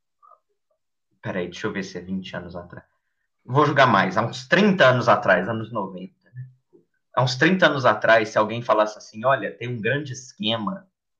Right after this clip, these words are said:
dentro da Igreja Católica em que muitos padres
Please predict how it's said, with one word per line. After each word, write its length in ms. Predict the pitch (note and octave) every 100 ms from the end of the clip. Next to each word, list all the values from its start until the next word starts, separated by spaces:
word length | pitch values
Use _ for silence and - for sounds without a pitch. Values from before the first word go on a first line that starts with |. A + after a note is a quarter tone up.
| _ _ _ _
dentro 340 | G#2+ B2 B2 A2+
da 80 | G#2+
Igreja 420 | G2+ A2 A2 A2
Católica 880 | G#2 G2 - G2+ G2 F#2+ - - - _ _ _ _ _ _ _ _ _ _ _ _
em 200 | A#2+ B2+
que 440 | B2+ B2+ A#2 F#2 -
muitos 640 | - G#2 E3+ G#3+ G3 -
padres 580 | - G2 G2 F#2+ - -